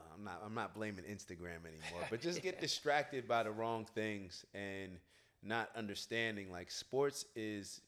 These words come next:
Speaker 1: just like anything else. It's a tool to teach you certain lessons and skills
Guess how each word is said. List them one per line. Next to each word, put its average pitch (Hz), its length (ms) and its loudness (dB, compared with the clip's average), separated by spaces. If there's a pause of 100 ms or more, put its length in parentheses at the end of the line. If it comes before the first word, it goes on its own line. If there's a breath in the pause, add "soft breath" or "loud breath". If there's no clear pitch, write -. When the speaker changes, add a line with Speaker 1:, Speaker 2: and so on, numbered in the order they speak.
Speaker 1:
just - 220 -2
like 101 140 2
anything 98 260 -4
else. 92 180 -4
It's 87 120 -12
a 87 60 -10
tool 90 400 -4 (340)
to 110 100 -4
teach 139 420 -4
you 120 120 -4
certain 101 460 -2
lessons 113 460 0
and 101 100 -6
skills 98 560 0